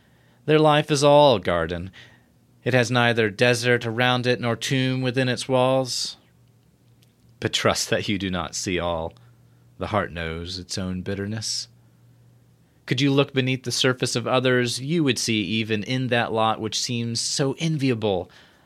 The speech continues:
not a little which might excite your pity or surprise. Of Naaman the Syrian, it is said that he was a captain of the hosts, et cetera.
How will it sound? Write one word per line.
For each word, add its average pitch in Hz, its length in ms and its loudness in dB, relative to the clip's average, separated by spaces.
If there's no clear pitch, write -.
not 196 180 2
a 127 60 4
little 123 380 6
which 92 200 -2
might 107 180 0
excite 101 380 0
your 95 140 -4
pity 90 520 0
or 87 80 -8
surprise. 90 840 -4
Of 98 100 -6
Naaman 110 540 2
the 95 80 -4
Syrian, 110 720 2
it 127 120 0
is 117 100 0
said 120 240 2
that 107 240 4
he 127 140 -2
was 127 160 0
a 123 40 -6
captain 135 420 0
of 117 100 -4
the 117 80 -2
hosts, 120 500 0
et - 140 -10
cetera. 80 520 -4